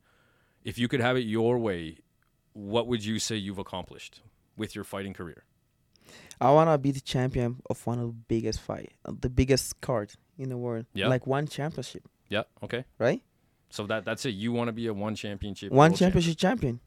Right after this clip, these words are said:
Speaker 1: Awesome, awesome. At the end of the day, that's what you're shooting for.
Speaker 2: At the end of the day, that's what I want.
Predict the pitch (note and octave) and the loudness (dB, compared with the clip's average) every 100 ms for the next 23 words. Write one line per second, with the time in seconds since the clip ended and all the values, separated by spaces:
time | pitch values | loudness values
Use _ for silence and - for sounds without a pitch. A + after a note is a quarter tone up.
0 | - F2+ - - _ - F2+ - - _ | -6 -6 -8 -16 _ -12 -10 -10 -18 _
1 | _ - F#2+ A2 A#2+ A#2 A2+ G#2+ - G#2+ | _ -10 -4 -2 0 0 0 0 -4 -10
2 | G2+ F#2 A#2+ C#3 D#3 F#3+ F#3 F3+ G3 A#3 | -10 0 6 10 10 8 8 8 6 2
3 | A3+ _ C3 C3+ C3+ C3 B2 C3 D#3+ | -8 _ 0 0 2 0 0 -2 -4